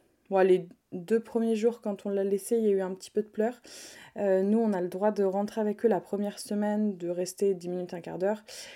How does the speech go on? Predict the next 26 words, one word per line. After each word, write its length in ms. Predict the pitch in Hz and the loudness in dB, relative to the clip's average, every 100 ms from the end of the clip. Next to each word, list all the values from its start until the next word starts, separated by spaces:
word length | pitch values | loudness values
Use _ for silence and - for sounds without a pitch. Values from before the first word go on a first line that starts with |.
| - | -10
et 160 | 196 196 | -4 -2
ensuite, 760 | 190 180 - 220 214 - - _ - | -4 -8 -6 -6 -6 -10 -16 _ -8
euh, 720 | 185 180 175 175 170 165 170 - 160 151 _ _ _ _ _ _ _ _ - _ _ | -6 -4 -4 -6 -8 -8 -8 -10 -12 -18 _ _ _ _ _ _ _ _ -20 _ _
on 120 | 208 | -6
s'en 220 | 202 208 190 | -2 -2 0
va. 200 | 143 - - | -2 -6 -12
Donc 220 | 196 185 | -10 -4
là, 140 | 202 202 | -4 -2
on 100 | 190 | -2
avait 220 | 170 175 | -2 -4
fait 200 | - 214 | -4 -4
que 140 | 190 | -2
moi, 140 | 185 190 | -4 -4
je 100 | 185 | -6
lui 60 | |
disais 200 | 175 180 | -8 -2
au 60 | 190 | -2
revoir 180 | 196 185 | 0 -2
à 40 | |
la 100 | 160 | -2
porte, 560 | - 220 - _ - _ _ - - - - | 0 -2 -2 _ -20 _ _ -20 -20 -12 -10
et 80 | |
c'était 260 | 185 170 196 | -10 -4 -2
Oscar 400 | 202 - 208 - | -2 0 -4 -4
qui 140 | - | -10
gérait, 400 | 175 180 185 190 | -4 0 2 0